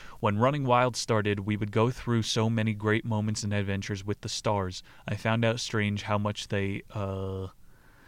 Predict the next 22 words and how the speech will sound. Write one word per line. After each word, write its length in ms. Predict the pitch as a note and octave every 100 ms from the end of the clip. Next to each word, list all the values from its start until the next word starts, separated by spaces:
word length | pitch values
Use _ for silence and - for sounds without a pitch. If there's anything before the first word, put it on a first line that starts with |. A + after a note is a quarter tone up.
| - - - - - - - -
I 80 | -
found 260 | - A#2 B2
it 100 | B2+
strange 340 | - A#2+ A#2
how 100 | A#2
much 280 | G#2+ G#2+ -
they 120 | G#2+
would 140 | G2+ G2+
move 260 | A#2 A2+
in 100 | G#2
terms 300 | G2 A2 G#2+
of 80 | G2+
their 160 | G#2 G2+
relationships, 880 | G2+ A2 A#2 A#2 - - - - -
not 200 | A2+ B2
just 260 | B2+ -
with 160 | A#2 G#2+
me, 180 | G#2 G2+
but 160 | G#2+
with 120 | A2+
the 100 | -
crew. 480 | G#2 - A2 - -